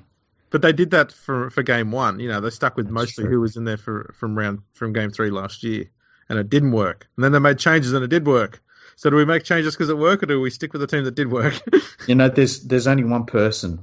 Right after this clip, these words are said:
Speaker 2: on planet Earth that can answer this question sufficiently for us, and his name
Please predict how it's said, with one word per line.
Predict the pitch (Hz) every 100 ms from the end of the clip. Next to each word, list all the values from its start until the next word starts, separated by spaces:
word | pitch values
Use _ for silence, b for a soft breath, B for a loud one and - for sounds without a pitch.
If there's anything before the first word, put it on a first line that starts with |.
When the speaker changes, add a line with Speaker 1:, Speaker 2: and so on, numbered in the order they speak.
| -
Speaker 2:
on | 95
planet | - 101 98 87
Earth | 90 92 90
that | 95
can | - 90
answer | 87 -
this | 87 85
question | - 87 82 - 87 85
sufficiently | - 82 92 92 95 87
for | - 90
us, | 87 - - B B B
and | 92 95
his | 98 95
name | 95 95 92 95